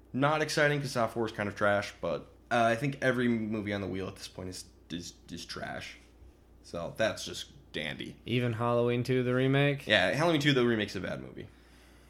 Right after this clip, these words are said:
Speaker 2: Oh boy.
Speaker 1: Yep.
Speaker 2: Hooray.
Speaker 1: Not the worst one on here. The worst one on here is probably Leprechaun two. Best one on here is probably A Nightmare on Elm Street five, but none of these are, are good.
Speaker 2: <laughs>
Speaker 1: So this is just fantastic.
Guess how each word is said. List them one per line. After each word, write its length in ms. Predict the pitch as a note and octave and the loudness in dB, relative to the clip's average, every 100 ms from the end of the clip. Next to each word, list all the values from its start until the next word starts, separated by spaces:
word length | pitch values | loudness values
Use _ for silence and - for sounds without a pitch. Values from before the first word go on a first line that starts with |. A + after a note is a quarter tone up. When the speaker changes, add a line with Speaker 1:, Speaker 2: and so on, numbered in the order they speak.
| - | 4
Speaker 2:
Oh 120 | E3 | 6
boy. 340 | A#2+ G2 F#2 F2 - - | 6 6 2 0 -8 -6
Speaker 1:
Yep. 220 | G2+ F2+ - - - - - - - - - - - - | -4 -4 -6 -20 -20 -20 -20 -20 -20 -20 -20 -20 -20 -2
Speaker 2:
Hooray. 580 | D3+ D3 C3+ A#2 G#2+ F#2+ - | 6 8 8 6 0 -2 -2
Speaker 1:
Not 160 | G#3+ | 2
the 80 | A3+ | 6
worst 300 | F3+ F#3 - | 6 6 2
one 120 | G3+ | 0
on 200 | G3 F#3+ | 2 2
here. 320 | F#3 F3+ F3 E3+ | 2 0 -2 0
The 60 | |
worst 320 | D3+ F3+ A3+ A#3 | 2 4 2 0
one 80 | |
on 140 | G3+ F#3+ | 2 2
here 100 | F3 | 2
is 60 | |
probably 200 | E3 C#3 G#2+ | 2 2 2
Leprechaun 580 | G2 - A#2+ C3 C3 | 0 -4 -4 -2 -2
two. 320 | B2+ C#3 C#3 C3+ - - | 0 0 0 0 -10 -2
Best 260 | A2+ A2+ - | -2 0 0
one 140 | A#2 | 2
on 200 | A2 G#2+ | 2 2
here 300 | G#2+ G#2+ G#2+ | 0 0 0
is 140 | F#2+ - - - | -2 -8 -20 -6
probably 420 | G#2 F#2+ G2+ A2 | 0 4 4 2
A 40 | |
Nightmare 240 | A2 A2+ A2+ | 2 2 2
on 40 | |
Elm 80 | A#2 | 0
Street 220 | - A#2+ | -2 -4
five, 400 | - A#2 B2 B2 - | 2 4 4 2 -4
but 160 | G2 F#2+ | -4 0
none 160 | G#2 | 0
of 60 | F#2+ | 0
these 180 | F2+ F#2+ | -2 -4
are, 300 | D#2 E2 - - - - | -6 -8 -10 -16 -20 -10
are 100 | F2+ | -10
good. 360 | F2 D#2 D#2 - - - - | -8 -8 -8 -8 -12 -12 -6
Speaker 2:
<laughs> 80 | - - A#3 - B3 - - - - - - - | -6 -4 -10 -6 -8 -8 -8 -8 -6 -6 -8 -10
Speaker 1:
So 300 | - D#2+ E2+ - | -8 -6 -6 -6
this 260 | F2+ F#2 D#2+ | -8 -8 -12
is 120 | D#2+ | -16
just 480 | - E2 E2 - - - - - - | -10 -8 -6 -8 -14 -20 -20 -20 -16
fantastic. 680 | - D#2 - C#2+ C2+ - | -12 -12 -10 -10 -10 -12